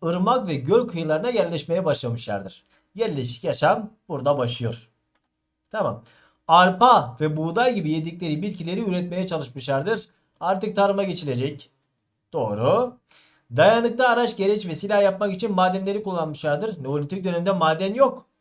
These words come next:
Değerli arkadaşlarım, bakırla başlıyor. Sonra tunç, sonra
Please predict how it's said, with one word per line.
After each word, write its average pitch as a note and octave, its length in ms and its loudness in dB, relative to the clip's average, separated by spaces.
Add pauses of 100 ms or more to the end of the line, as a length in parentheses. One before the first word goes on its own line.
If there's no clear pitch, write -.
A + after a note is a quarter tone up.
(300)
Değerli E3+ 220 0
arkadaşlarım, F#3 520 -2 (200)
bakırla F#3+ 600 2
başlıyor. B2 640 -2 (920)
Sonra B3 760 4 (180)
tunç, F#3 400 0 (240)
sonra C4 760 4